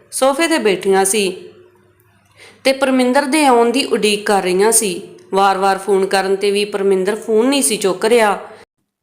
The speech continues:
ਤੇ ਹੁਣ ਢਾਈ ਵੱਜ ਗਏ ਸੀ। ਦੋਵੇਂ ਮਾਂ ਧੀ ਉਡੀਕ ਕਰਦੀਆਂ ਕਰਦੀਆਂ ਸੋਫੇ 'ਤੇ ਹੀ ਸੌਂ ਗਈਆਂ। ਸਵੇਰ ਦੇ ਪੰਜ ਵਜੇ ਦਰਵਾਜ਼ਾ ਖੜਕਿਆ। ਦਰਵਾਜ਼ੇ ਦੀ ਆਵਾਜ਼ ਸੁਣ ਕੇ ਦੋਵੇਂ ਉੱਠੀਆਂ ਤੇ ਇੱਕ ਦੂਜੇ ਦਾ ਮੂੰਹ ਵੇਖਣ ਲੱਗੀਆਂ।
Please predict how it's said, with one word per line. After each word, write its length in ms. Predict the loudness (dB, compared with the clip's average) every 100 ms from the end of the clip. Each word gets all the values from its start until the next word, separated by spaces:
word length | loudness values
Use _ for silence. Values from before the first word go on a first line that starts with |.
| _ _ _ _
ਤੇ 140 | 0 2
ਹੁਣ 400 | 2 4 4 0 -4 -8 0
ਢਾਈ 240 | 2 2
ਵੱਜ 280 | 0 0 0
ਗਏ 200 | 0 0
ਸੀ। 480 | 0 -2 -4 -8 -20 -14 0
ਦੋਵੇਂ 360 | 2 4 4
ਮਾਂ 260 | 4 2 0 -2
ਧੀ 420 | -2 -2 -4 -12 -20 _ -2
ਉਡੀਕ 340 | 2 2 0 0
ਕਰਦੀਆਂ 400 | -2 0 -2 0
ਕਰਦੀਆਂ 380 | 0 0 0
ਸੋਫੇ 340 | 2 0 0 -2
'ਤੇ 140 | 0
ਹੀ 100 | -2
ਸੌਂ 260 | 0 0 2
ਗਈਆਂ। 380 | 4 2 2 -4 -12 _ _
ਸਵੇਰ 340 | -2 2 2 2
ਦੇ 100 | 0
ਪੰਜ 340 | 2 0 2
ਵਜੇ 260 | 2 2 0
ਦਰਵਾਜ਼ਾ 480 | 0 0 0 0
ਖੜਕਿਆ। 520 | -2 -4 -6 -4 -4 -4 -10 -20 -20 _ -2
ਦਰਵਾਜ਼ੇ 460 | 2 2 0 -2
ਦੀ 140 | -2 0
ਆਵਾਜ਼ 320 | 2 2 0
ਸੁਣ 240 | 0 0
ਕੇ 160 | 0 -2
ਦੋਵੇਂ 360 | 0 2 4
ਉੱਠੀਆਂ 400 | 2 0 0 0
ਤੇ 120 | 2 0
ਇੱਕ 160 | 0
ਦੂਜੇ 320 | -2 0 0
ਦਾ 100 | 2
ਮੂੰਹ 240 | 2 2 2
ਵੇਖਣ 320 | 0 2 0
ਲੱਗੀਆਂ। 420 | 2 2 2 0